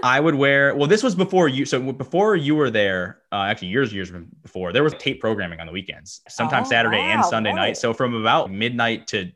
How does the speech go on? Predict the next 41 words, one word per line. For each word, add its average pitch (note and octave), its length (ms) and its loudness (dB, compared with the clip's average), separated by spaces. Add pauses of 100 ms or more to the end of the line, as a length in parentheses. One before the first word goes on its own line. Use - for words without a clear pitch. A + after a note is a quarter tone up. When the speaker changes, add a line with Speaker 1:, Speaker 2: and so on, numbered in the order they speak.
(100)
Speaker 1:
eight A2 160 0
A G#2 140 0
M, A2 100 0
there A2 80 -4
was A2+ 100 -6
tape - 260 -6
programming. C3 400 -2
So - 80 -4
it A2 40 -2
was G2+ 120 -6
literally D3+ 260 2
a D3 60 2
board A#2 220 0
op G#2 300 -2
and, F#2 280 -10
and G2+ 120 -4
just G2 160 -8
an E2+ 180 -6
update A2 280 -4
anchor. E2+ 380 -8 (400)
And G#2 340 0 (220)
I - 80 2
would D#3+ 80 4
wear A#2 100 0
sweatpants A#2 580 -2
and G#2 140 -6
moccasins E2+ 540 -4
in. D#2+ 120 -14
I F#2 100 -4
would, G2+ 200 -6
I - 80 -6
mean, A2 200 -4
nobody D3 260 2
was C3+ 160 0
around. A#2+ 340 2
I A2+ 80 2
would C#3 120 2
just, C3 140 -6
<laughs> - 160 0
I - 20 4
would, C3+ 200 0